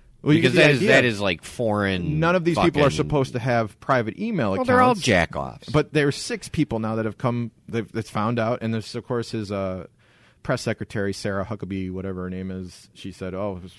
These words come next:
Speaker 1: as far as my knowledge is, is known, they all have government emails." I'm like, "Yeah, well, all this shit's gonna come down." But if they can't find proof, I think the country is
Speaker 2: What
Speaker 1: so
Speaker 2: happened to,
Speaker 1: angry.
Speaker 2: nothing happened to Hillary.
Speaker 1: Huh?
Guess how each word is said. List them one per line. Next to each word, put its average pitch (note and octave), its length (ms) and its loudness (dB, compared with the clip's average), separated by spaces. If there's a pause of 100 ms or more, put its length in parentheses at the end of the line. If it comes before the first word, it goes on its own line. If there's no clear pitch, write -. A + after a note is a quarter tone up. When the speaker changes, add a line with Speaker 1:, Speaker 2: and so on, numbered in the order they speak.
(120)
Speaker 1:
as G#2 100 -14
far A2+ 220 -6
as G2+ 80 -8
my G#2 100 -6
knowledge B2 320 -6
is, - 220 -18 (160)
is G#2 180 -12
known, C3+ 300 -6
they A2+ 100 -6
all G#2 140 -4
have F#2+ 180 -8
government F2 320 -8
emails." C#2 340 -14
I'm - 120 -16
like, G#2+ 140 -16 (100)
"Yeah, C4+ 360 -10 (460)
well, G#2+ 220 -10 (580)
all D3+ 180 2
this G3 120 6
shit's E3+ 240 -2
gonna C3+ 180 -6
come A#2 240 -8
down." G2 240 -6
But A#2 380 -2 (280)
if - 140 -12
they G2+ 100 -8
can't B2+ 280 -10
find C3 260 -6
proof, D3+ 380 -8 (340)
I D#3 200 -2
think F#2 480 -10
the F#2 80 -10
country A2+ 680 -8 (380)
is F2+ 100 -16
Speaker 2:
What F2+ 120 -8
Speaker 1:
so - 40 -2
Speaker 2:
happened F#2 200 -6
to, D3+ 40 -2
Speaker 1:
angry. C3+ 260 -2
Speaker 2:
nothing G2 200 -4
happened G2 320 -8
to C2+ 60 -8
Hillary. A#1+ 420 -14 (120)
Speaker 1:
Huh? D3+ 180 -6